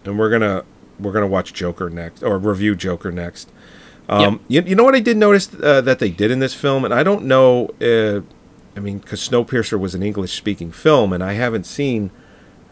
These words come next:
Speaker 1: any of his other films. The, the random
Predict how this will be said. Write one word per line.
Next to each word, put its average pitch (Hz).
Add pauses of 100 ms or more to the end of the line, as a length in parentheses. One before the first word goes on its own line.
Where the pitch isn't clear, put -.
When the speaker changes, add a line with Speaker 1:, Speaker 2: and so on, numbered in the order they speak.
(240)
Speaker 1:
any 120
of 95
his 92
other 151
films. 85 (720)
The, 123
the 127
random 151